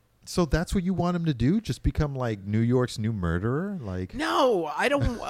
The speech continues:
Speaker 2: I don't, <laughs> A, I don't want him to be in that. I'm glad he got rid of that fucking suit. Like, I love, I
Speaker 1: Yeah,
Speaker 2: like
Speaker 1: get
Speaker 2: the Iron Spider, but that, the Iron Spider is meant for Avengers movies.
Speaker 1: That's true.
Speaker 2: Not Spider-Man movies.
Speaker 1: That's true.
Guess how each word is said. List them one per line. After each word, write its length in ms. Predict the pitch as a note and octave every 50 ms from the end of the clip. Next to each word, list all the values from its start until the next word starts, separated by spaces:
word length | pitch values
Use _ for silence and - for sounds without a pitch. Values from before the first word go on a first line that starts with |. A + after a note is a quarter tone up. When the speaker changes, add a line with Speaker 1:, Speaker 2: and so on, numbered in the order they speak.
| F3 -
Speaker 2:
I 140 | - G#3+ A#3
don't, 340 | C4 D4+ C#4+ A3 G3+ G3 F#3+ -
<laughs> 40 | G#3
A, 260 | A#3+ B3+ C4 C#4 B3+ -
I 120 | G#3+ A3
don't 200 | A3 A3+ A3 G#3
want 200 | G3+ G#3 G3+ G3+
him 200 | F#3+ G#3+ G#3+ G#3
to 60 | G3+
be 220 | E3+ E3 G3 G3+ F#3+
in 80 | F#3 F3+
that. 100 | E3 C#3
I'm 180 | E3 F3 F3 D#3+
glad 300 | D#3 E3+ F#3+ G#3 - G3
he 60 | G3
got 180 | F3 E3+ D#3
rid 140 | D#3 E3 E3+ F3
of 40 | E3
that 220 | D#3 C3+ - -
fucking 280 | - E3+ D#3 - C#3 A#2
suit. 380 | - - - - B2+ A#2 G#2+ - _ _ _ _ _ _ - - - - _ _ -
Like, 240 | D3 C3+ C3+ - -
I 160 | - C#3+ C#3+
love, 280 | C#3+ D3+ E3 F3+ F#3+ G3+ -
I 80 | F3 F3+
Speaker 1:
Yeah, 80 | F3+
Speaker 2:
like 120 | G3+ A#3+ -
Speaker 1:
get 60 | F#3+
Speaker 2:
the 100 | F3+ A3
Iron 360 | A3 G#3+ G#3+ G#3+ G#3+ G#3 G3+ G3+
Spider, 500 | - - - G3 F3+ F3+ F#3+ F#3+ F#3 F3+
but 260 | E3 C#3 - - - B2 C#3+ B2+ - _ -
that, 260 | E3 E3+ F#3 - -
the 100 | C#3+ D3+
Iron 260 | D3+ D#3+ F3 G3 F#3
Spider 400 | - - - F#3 E3+ D3+ D#3 C#3+
is 140 | B2+ A#2+ A#2
meant 240 | A#2+ A#2+ B2+ A#2 - - _
for 200 | - C#3+ C3 B2+
Avengers 600 | A#2 G#2+ B2 C3 C3 C3 B2 A#2+ A#2+ A#2+ G#2+ G#2
movies. 580 | A#2+ B2 B2 G#2+ A2 G#2 F#2 - - - - - _ - F#2
Speaker 1:
That's 220 | F2 D#2+ - -
true. 180 | - - A2+ A#2+
Speaker 2:
Not 400 | C3 C#3 C#3 C#3+ C#3+ C#3 - -
Spider-Man 880 | - - - - C#3+ C#3+ C#3+ C#3+ C#3 C3+ B2+ C3 C3+ C3 B2+ B2+ B2
movies. 580 | B2 C3 C#3 B2 A2 G#2+ G#2+ A2+ - - - - -
Speaker 1:
That's 240 | D#2+ E2 - - -
true. 200 | - - E2+